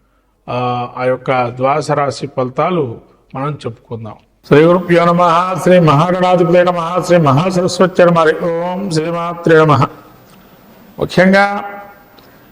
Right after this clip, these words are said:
కుంభరాశి యొక్క స్థితి చూసినట్టయితే, మాఘమాసం, ఫిబ్రవరి మాసంలో ఈ యొక్క పూర్వభాద్ర, ఈ యొక్క ధనిష్టాక్షత్రం మూడు నాలుగు పాదాలు,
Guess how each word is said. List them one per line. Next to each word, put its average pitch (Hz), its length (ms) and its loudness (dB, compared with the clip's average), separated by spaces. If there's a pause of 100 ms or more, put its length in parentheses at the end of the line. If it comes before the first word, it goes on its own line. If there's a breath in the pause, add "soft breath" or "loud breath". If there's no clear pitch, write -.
కుంభరాశి 180 520 4
యొక్క 202 180 0
స్థితి 185 360 0
చూసినట్టయితే, 196 680 2
మాఘమాసం, 185 760 4
ఫిబ్రవరి 170 380 4
మాసంలో 185 760 2 (1000)
ఈ - 20 6
యొక్క 165 280 4
పూర్వభాద్ర, 180 880 0
ఈ - 20 6
యొక్క 170 160 6
ధనిష్టాక్షత్రం 190 960 2
మూడు 170 120 4
నాలుగు 185 220 0
పాదాలు, 190 600 0